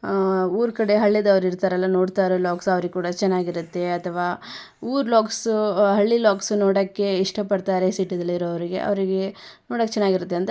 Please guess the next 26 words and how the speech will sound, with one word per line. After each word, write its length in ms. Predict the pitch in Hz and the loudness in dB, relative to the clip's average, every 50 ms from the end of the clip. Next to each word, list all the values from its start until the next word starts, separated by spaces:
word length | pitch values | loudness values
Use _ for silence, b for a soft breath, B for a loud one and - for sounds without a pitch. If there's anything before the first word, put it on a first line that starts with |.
| 247 269 - | -4 -4 -2
So 100 | 247 226 220 | -2 0 2
ಮನೇಲಿ 260 | 220 220 247 254 262 | 2 2 2 0 -2
ನೋಡ್ಬೋದು, 600 | 254 247 226 220 214 214 214 208 208 196 226 254 | 0 0 0 -2 0 2 2 2 2 2 0 0
ಮ್, 320 | 262 247 226 214 208 208 208 - - - 226 | 0 -2 -4 -4 -4 -4 -6 -8 -10 -10 -6
ನಾನೇನಾದ್ರೆ, 680 | 220 220 208 220 247 247 233 226 226 214 214 208 220 226 233 226 B B B B B B B - | -4 -2 0 0 0 0 2 2 2 2 2 0 0 -2 -2 -6 B B B B B B B -6
ಆ, 40 | 226 214 202 | -4 -2 0
ಹೊರಗಡೆ 440 | 208 208 208 208 214 214 214 202 | 2 2 0 0 -2 0 0 0
ಇದ್ರೆ 200 | 190 185 196 233 | 0 0 0 0
ಅಪ್ಪುಗೆ 460 | 247 - 214 214 - 214 214 208 214 214 | 0 0 0 0 0 -2 -2 0 0 -2
ಸ್ವಲ್ಪ 320 | 214 - 220 208 202 - | -2 -2 -2 -2 -2 -2
just 300 | 202 196 208 208 - 226 | -2 -2 -2 -2 -2 -2
ಮಂಡಕ್ಕಿ 420 | 220 202 190 196 208 208 208 - | 0 2 4 4 2 2 0 -2
ಹಾಕಿ 320 | 226 220 220 202 202 - 226 | -4 -2 -2 -2 -2 -2 0
ಅವನಿಗೆ 360 | 214 202 202 196 202 202 190 | 0 0 0 0 0 2 2
ಈ 340 | 180 185 190 180 190 185 - - | 2 2 2 2 2 0 0 0
ಎಂಗೇಜಿಂಗಲ್ಲಿ 640 | 208 196 202 202 202 208 214 202 196 196 196 196 196 190 | 0 2 2 2 2 2 0 0 0 0 0 0 -2 -2
ಇಟ್ಟಿದ್ದೀವಿ. 580 | 185 185 185 175 175 175 170 190 233 277 320 B B B B B B B - | -2 -4 -4 -2 0 -2 0 0 -2 -4 -4 B B B B B B B -6
So 60 | - 233 233 233 | -4 -2 0 0
ಅವನು 160 | 233 233 240 | 0 2 2
ಅದು 320 | 233 220 220 220 214 220 214 | 4 4 4 4 4 2 0
ಮಂಡಕ್ಕಿ 480 | 214 214 202 208 214 220 220 - 254 | 0 2 4 4 2 2 0 -4 -6
ತಿನ್ಕೊಂಡು 580 | 220 - 226 202 208 196 202 220 208 202 196 220 | -4 -2 0 0 0 0 0 2 2 2 2 0
ಟಿ 160 | 220 226 220 | 0 -2 -2
ವಿ 100 | 208 208 | 0 0
ನೋಡ್ಕೊಂಡು 420 | 214 208 196 185 190 202 208 220 233 | 0 0 -2 0 0 -2 0 0 0
ಆರಾಮಾಗಿ 460 | 220 208 208 208 208 208 202 208 | 0 2 2 2 2 2 2 2